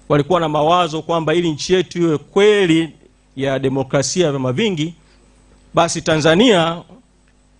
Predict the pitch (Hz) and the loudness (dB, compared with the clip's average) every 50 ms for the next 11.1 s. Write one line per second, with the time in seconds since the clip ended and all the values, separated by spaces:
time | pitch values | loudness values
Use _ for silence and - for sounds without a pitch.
0 | _ _ - 196 196 180 170 151 143 139 143 143 135 139 175 165 143 131 131 139 | _ _ 2 4 4 4 4 2 0 0 -2 -6 -6 -6 -6 -4 -2 -2 -4 -4
1 | 127 - 131 123 - - _ _ _ _ _ _ _ _ _ _ _ _ _ _ | -6 -10 -12 -12 -12 -16 _ _ _ _ _ _ _ _ _ _ _ _ _ _
2 | _ _ _ _ _ _ _ _ _ _ - 139 135 - 220 226 - - 208 180 | _ _ _ _ _ _ _ _ _ _ -4 -2 2 2 2 2 0 0 2 2
3 | 180 165 - - 208 196 - 175 135 - 147 131 113 - - - - _ _ _ | 2 2 4 2 2 2 2 0 0 0 -4 -6 -8 -10 -14 -20 -20 _ _ _
4 | _ _ _ _ _ _ _ _ _ _ _ _ _ _ _ - 180 190 202 190 | _ _ _ _ _ _ _ _ _ _ _ _ _ _ _ -2 0 2 2 0
5 | - - 185 175 185 233 240 220 202 180 156 - 160 160 165 170 175 190 190 180 | 0 0 2 2 4 4 4 4 4 4 4 2 2 4 4 4 4 4 2 2
6 | 160 127 139 139 131 139 135 135 127 127 135 143 156 170 165 160 156 156 151 - | 0 -2 -4 -4 -4 -4 -4 -4 -2 -2 0 2 2 2 2 2 0 -4 -8 -10
7 | _ _ _ _ _ _ _ _ _ _ _ _ _ _ _ _ _ _ _ _ | _ _ _ _ _ _ _ _ _ _ _ _ _ _ _ _ _ _ _ _
8 | _ _ _ _ - 160 156 147 127 156 156 160 165 180 208 233 240 233 220 214 | _ _ _ _ -2 -2 -2 0 0 0 2 2 4 4 4 4 4 4 2 2
9 | 214 208 151 - _ - 165 156 - 165 156 151 165 165 170 208 214 190 - - | 0 -2 -6 -8 _ -6 -6 -2 -2 -2 0 2 2 4 4 4 2 2 2 4
10 | 208 202 202 202 - - 151 131 - 160 147 - - 180 185 175 180 - 175 180 | 4 4 4 2 -2 -6 -8 -4 0 0 0 2 4 2 2 2 2 2 2 2
11 | 180 180 | 2 0